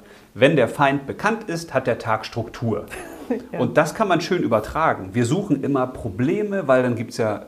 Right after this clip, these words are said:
Speaker 1: etwas, worüber wir uns beklagen können und aufregen können, wo wir die Verantwortung abgeben können. Und dieses Etikettieren müssen wir lassen.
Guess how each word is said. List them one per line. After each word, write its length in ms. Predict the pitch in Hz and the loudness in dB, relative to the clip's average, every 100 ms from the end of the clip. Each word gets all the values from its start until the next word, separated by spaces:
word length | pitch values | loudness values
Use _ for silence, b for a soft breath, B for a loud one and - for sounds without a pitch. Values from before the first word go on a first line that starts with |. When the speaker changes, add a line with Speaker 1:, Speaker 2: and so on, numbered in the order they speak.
| - | -8
Speaker 1:
etwas, 300 | 113 - 104 | -8 -4 -4
worüber 260 | 101 101 92 | -2 -2 -2
wir 60 | |
uns 140 | 87 - | -4 -8
beklagen 480 | 98 127 127 123 113 | -4 2 2 2 -2
können 180 | 107 | -6
und 60 | 95 | -2
aufregen 400 | 117 120 107 101 | -2 -2 -4 -6
können, 160 | 110 98 | -8 -6
wo 120 | 110 | -4
wir 80 | 98 | -6
die 80 | 95 | -8
Verantwortung 680 | - - 120 120 104 101 | -8 -2 -2 0 -4 -4
abgeben 400 | - - 85 82 | -8 -10 -12 -14
können. 220 | - - 104 - B B B B B B B B | -12 -12 -12 -18 B B B B B B B B
Und 120 | 120 | -2
dieses 220 | 139 139 | 0 0
Etikettieren 680 | 135 - 113 - - 196 131 | -2 -6 -8 -10 0 4 6
müssen 220 | 113 - | 4 2
wir 80 | 107 | 2
lassen. 300 | 107 98 - | 2 2 -4